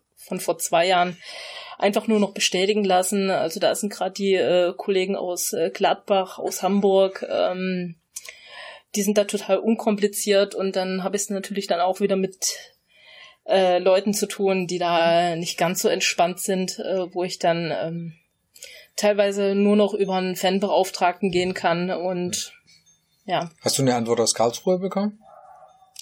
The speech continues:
Speaker 1: Äh, ja, ja, sogar eine überaus nette. Also, äh, Karlsruhe war tatsächlich
Speaker 2: Mhm.
Speaker 1: einer der nettesten Ansprechpartner
Speaker 2: Okay.
Speaker 1: überhaupt,
Speaker 2: <laughs>
Speaker 1: äh, was ich sehr überraschend fand. Also dort hieß es dann, ähm, ja, er kann's halt aus Sicherheitsgründen nicht machen, dass ich die große mitnehme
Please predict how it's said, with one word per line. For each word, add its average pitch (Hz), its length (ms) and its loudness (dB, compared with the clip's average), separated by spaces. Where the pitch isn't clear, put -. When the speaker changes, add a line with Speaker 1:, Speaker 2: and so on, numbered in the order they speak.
Speaker 1:
Äh, 214 180 4
ja, 190 360 2
ja, 202 260 2
sogar 214 420 0
eine 208 300 2
überaus 202 460 0
nette. 190 420 0
Also, 196 340 0
äh, 185 300 -2
Karlsruhe 233 600 0
war 208 140 2
tatsächlich 214 420 -4
Speaker 2:
Mhm. - 60 0
Speaker 1:
einer 214 180 2
der 190 100 2
nettesten 202 420 -4
Ansprechpartner 233 720 -2
Speaker 2:
Okay. - 100 -8
Speaker 1:
überhaupt, 226 300 2
Speaker 2:
<laughs> 277 880 -2
Speaker 1:
äh, 214 220 4
was 220 180 0
ich - 160 -4
sehr 185 180 2
überraschend 208 500 0
fand. 240 300 0
Also 208 340 0
dort 214 200 -2
hieß 226 240 -4
es 208 140 -8
dann, 208 400 2
ähm, 196 840 2
ja, 185 240 2
er 185 480 0
kann's 190 300 -4
halt 196 160 0
aus 185 160 -4
Sicherheitsgründen 196 760 0
nicht 185 200 -8
machen, 185 280 0
dass 196 120 -2
ich 190 140 -8
die 202 80 -8
große 208 360 0
mitnehme 226 500 2